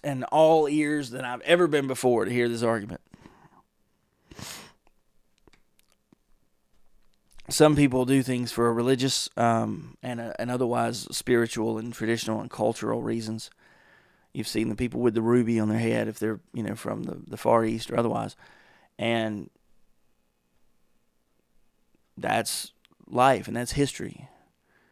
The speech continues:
And those things have their own backstories, right? But this idea that you just, if you run around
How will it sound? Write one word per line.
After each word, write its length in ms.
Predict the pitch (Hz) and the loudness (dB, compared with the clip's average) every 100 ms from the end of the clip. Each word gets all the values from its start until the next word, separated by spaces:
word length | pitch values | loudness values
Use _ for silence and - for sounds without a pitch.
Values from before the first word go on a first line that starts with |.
| _ - | _ -8
And 160 | 117 113 | -4 0
those 220 | 135 - | 0 0
things 340 | 120 120 113 | -4 -2 -4
have 380 | 127 110 104 - - | -2 -4 -4 -16 -8
their 300 | 123 117 120 | -2 2 2
own 240 | 127 120 | 2 0
backstories, 800 | 120 117 - - 123 - - 123 | -4 -6 -8 -4 -2 -2 -6 -2
right? 260 | 117 123 - - - _ _ _ | -2 -2 -6 -20 -20 _ _ _
But 100 | - | -10
this 180 | 151 139 | -4 4
idea 500 | 123 127 123 139 107 | 4 4 -2 -2 -4
that 180 | 98 143 | -8 -14
you 120 | 151 | -14
just, 400 | 156 95 - - - - - - _ _ _ _ _ _ _ _ _ _ _ _ _ _ _ _ _ - - - _ _ _ _ _ _ _ _ _ _ _ _ _ _ _ _ - - | -14 -14 -18 -20 -20 -20 -20 -20 _ _ _ _ _ _ _ _ _ _ _ _ _ _ _ _ _ -20 -20 -20 _ _ _ _ _ _ _ _ _ _ _ _ _ _ _ _ -20 -12
if 160 | - 135 | -10 -2
you 280 | 147 196 | 4 6
run 200 | 220 196 | 8 8
around 640 | 170 139 123 101 82 131 | 8 4 0 -4 -8 -14